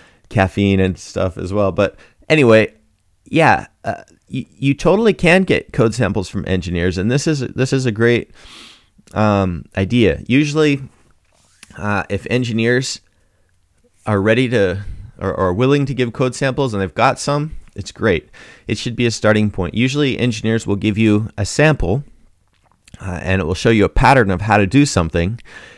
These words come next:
and then you can kind of extrapolate from that sample and apply it to different scenarios. Uh, and that's probably the best way. They're not gonna give you a sample for every specific situation, but, you know, they should be able to,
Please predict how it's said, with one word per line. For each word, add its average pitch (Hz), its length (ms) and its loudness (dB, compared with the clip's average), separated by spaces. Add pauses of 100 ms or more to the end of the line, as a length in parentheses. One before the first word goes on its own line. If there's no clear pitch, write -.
(100)
and 104 160 0
then 120 140 4
you 127 120 4
can 110 240 2
kind 113 200 2
of 98 80 2
extrapolate 123 640 0
from 98 160 0
that 82 200 -2
sample 127 440 2
and 92 140 -2
apply 107 300 2
it - 100 -2
to 92 200 -4
different 92 460 -8
scenarios. - 760 -6 (480)
Uh, 92 360 0
and 98 160 -4
that's 110 140 -4
probably 107 460 0
the 85 100 -2
best 90 560 -4
way. 82 180 -6
They're 104 120 0
not 151 160 0
gonna 143 160 0
give 127 160 0
you 120 80 4
a 107 60 2
sample 110 400 2
for 95 180 0
every 107 340 2
specific - 520 -6
situation, 95 720 -4 (500)
but, 175 320 2 (180)
you - 140 -8
know, 120 140 0
they 127 140 0
should 143 240 -6
be 135 120 -4
able 101 200 0
to, - 220 -10